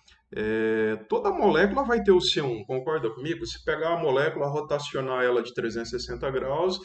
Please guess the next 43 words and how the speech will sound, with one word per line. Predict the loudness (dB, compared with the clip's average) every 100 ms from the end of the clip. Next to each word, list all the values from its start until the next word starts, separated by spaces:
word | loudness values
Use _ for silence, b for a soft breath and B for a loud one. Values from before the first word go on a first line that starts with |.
| B -8
é |
como | -6 -4 -4
se |
você | -4 -8 -8
não | -8
tivesse | -4 -4 -2
mexendo | -2 -2 -2 2 2 0 -4 -16 _ _ _ -8
na | -4
molécula, | -2 0 0 -2 -6 -12 -12 _ _
não | -18 -8
é | -6
verdade? | -2 -2 0 2 0 -4 B B B
Então, | -14 -4 -2 -2 -6 -6
toda | -4 0
molécula | 6 8 8 6 6 4
vai | 4 2
ter | 0
o | -2
C | -2 0 2
um | 0 0 -4
também, | -4 -4 -4 -6 -12 _ _ _ _ _ _ _ _ _ _
tá? | -6 -6
Toda | -6 -4 -2
molécula | 2 2 2 -2
vai | -2 -2
ter | 0
o | -2
C | -2 -4 -4
um. | -4 -8 -10 _ B B B -2
Aí | 0
você | 0 -2
vai | -2 0
me | 0
dizer, | 2 0
"Mas | 0
por | -2 -4
que | -4
que | -8 -4
lá | -2
na | 0
tabela | -2 -2 0 0 0
de | -4
caracteres, | -4 -2 -2 -6 -2 0 -2 -4 -8 -12 -16 -20